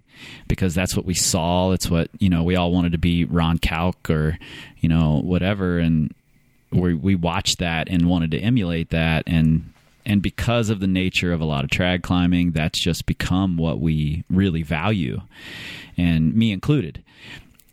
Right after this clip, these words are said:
And getting you outside of those parameters was kind of mission number one.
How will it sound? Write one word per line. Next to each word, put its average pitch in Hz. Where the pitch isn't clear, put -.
And 87
getting 113
you 101
outside 92
of 85
those 87
parameters 101
was 87
kind 85
of 82
mission 90
number 85
one. 87